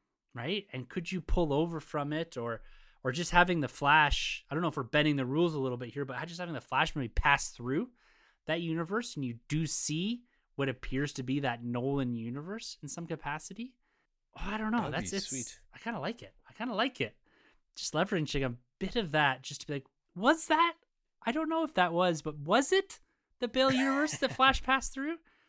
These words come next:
Speaker 1: Man, imagine that in that movie.
Speaker 2: Oh, yeah, it'd be mind-blowing. Like, and that was one of those things, like, when they did just the Flash traveling through the multiverse, just on the C W itself.
Speaker 1: Mm-hmm.
Speaker 2: Bl-, people were, like,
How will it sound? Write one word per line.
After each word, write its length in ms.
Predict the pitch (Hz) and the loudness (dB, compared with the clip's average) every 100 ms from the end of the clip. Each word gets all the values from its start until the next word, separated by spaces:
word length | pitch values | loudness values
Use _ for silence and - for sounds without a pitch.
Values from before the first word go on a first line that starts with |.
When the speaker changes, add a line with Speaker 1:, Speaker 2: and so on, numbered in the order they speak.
| _ | _
Speaker 1:
Man, 220 | 180 285 151 | 6 6 8
imagine 400 | 190 339 370 208 | 8 8 8 6
that 300 | 170 277 220 | 6 4 4
in 120 | 202 | 2
that 160 | 202 | 2
movie. 420 | 139 139 269 403 - - _ _ _ _ _ _ _ - | 2 0 0 -2 -8 -20 _ _ _ _ _ _ _ 4
Speaker 2:
Oh, 160 | 170 | 4
yeah, 240 | 101 180 127 | 4 4 4
it'd 140 | 127 | 2
be 80 | 180 | -2
mind-blowing. 480 | 151 202 190 135 170 | -2 -4 -4 -4 0
Like, 200 | 185 220 | 0 2
and 200 | 208 226 | 0 2
that 100 | 339 | 2
was 160 | 285 | 2
one 140 | 160 156 | 0 0
of 60 | |
those 240 | 131 113 - | 0 -2 -2
things, 280 | 135 135 117 | -4 -4 -4
like, 200 | 110 123 | -6 -4
when 100 | 123 | -4
they 100 | 117 | -4
did 260 | 120 120 - _ - | -6 -12 -20 _ -8
just 280 | 131 - - | -8 -8 -10
the 60 | |
Flash 520 | 117 120 151 190 - - | -10 -6 -6 -6 -10 -6
traveling 400 | 110 95 101 92 | -4 -4 -6 -10
through 140 | 104 | -10
the 80 | 95 | -8
multiverse, 840 | 90 87 - 82 87 87 - - | -6 -8 -10 -10 -10 -8 -10 -10
just 340 | - 120 - - | -8 -8 -8 -8
on 140 | 113 | -6
the 80 | 107 | -6
C 220 | - 117 | -8 -10
W 380 | 104 110 110 113 | -6 -6 -4 -4
itself. 420 | 101 - - 220 | -4 -6 -6 -4
Speaker 1:
Mm-hmm. 280 | 135 131 147 107 | -6 -6 -8 -8
Speaker 2:
Bl-, 260 | 127 - 123 | -12 -12 -6
people 260 | 160 151 | -6 -6
were, 240 | 139 139 123 | -4 -2 -2
like, 260 | 120 113 | -2 -4